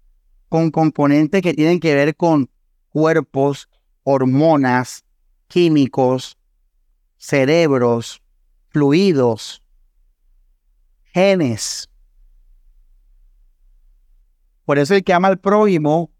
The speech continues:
cumple todo eso. Porque el fin del adulterio es proteger, o lo que voy a decir ahora, es proteger a ese hombre, a esa mujer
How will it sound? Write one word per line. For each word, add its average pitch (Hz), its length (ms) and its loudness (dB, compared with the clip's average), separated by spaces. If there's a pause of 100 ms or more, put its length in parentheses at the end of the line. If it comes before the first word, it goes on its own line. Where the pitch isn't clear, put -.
(240)
cumple 135 420 -2
todo 123 280 2
eso. 117 220 -6 (140)
Porque 143 180 -6
el 139 100 0
fin 190 260 0
del 240 120 2
adulterio 208 760 0 (260)
es 170 220 -2
proteger, 170 920 0 (160)
o 160 100 0
lo 180 100 2
que 156 60 -4
voy 165 60 2
a 160 40 2
decir 165 220 -2
ahora, 156 380 0 (340)
es 185 380 0
proteger 165 960 0 (720)
a 139 160 0
ese 156 300 -2
hombre, 175 560 0 (360)
a 143 120 0
esa 160 220 0
mujer 170 560 0